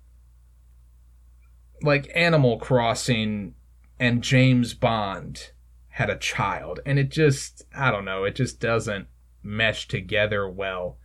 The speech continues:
Even though it's a comedy, it just doesn't, it somehow, it diminishes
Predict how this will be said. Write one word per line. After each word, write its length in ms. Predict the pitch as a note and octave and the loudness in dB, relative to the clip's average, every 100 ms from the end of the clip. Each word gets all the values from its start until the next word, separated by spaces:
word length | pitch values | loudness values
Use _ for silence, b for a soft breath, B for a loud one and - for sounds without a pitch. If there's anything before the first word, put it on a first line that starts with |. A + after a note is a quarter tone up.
| b b b b - | b b b b 2
Even 300 | C#3+ C3+ B2 | 4 6 6
though 160 | A#2 G#2 | 4 2
it's 120 | G#2 | -2
a 60 | |
comedy, 600 | - - G#2 G#2 F#2+ F#2+ F#2+ | -6 -4 -2 -2 -4 -6 -8
it 80 | |
just 320 | - G2 - - | -8 -10 -10 -2
doesn't, 400 | G#2 G#2 G#2 F#2 | 0 0 -4 -8
it 240 | G#2+ - | -10 -10
somehow, 540 | - C3 A2 G2+ G#2+ G2+ | -4 -2 -2 -2 0 0
it 340 | F#2+ F2+ - | -2 -8 -8
diminishes 1160 | A2 G#2 G#2+ G#2+ G2+ - G2+ G2 - - - | -6 -4 -2 -2 -6 -4 -6 -6 -10 -12 -14